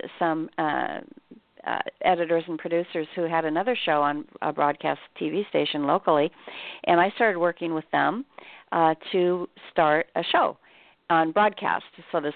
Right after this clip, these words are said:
would be, you know, on the major broadcast channels. Well, it ended up being very time-consuming, costly, and it kept, uh, it was put on the back burner by the team that I was working with for enough time that I, it just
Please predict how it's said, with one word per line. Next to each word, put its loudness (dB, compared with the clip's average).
would -2
be, -2
you -4
know, -4
on -4
the -6
major -4
broadcast -4
channels. 2
Well, 6
it 2
ended 2
up 2
being -4
very 0
time-consuming, -6
costly, -2
and -2
it -6
kept, -2
uh, 2
it -2
was 0
put 2
on 4
the 0
back 2
burner 0
by 0
the -12
team -4
that -2
I 2
was -4
working -4
with 0
for 6
enough 4
time 2
that 2
I, 0
it -2
just -4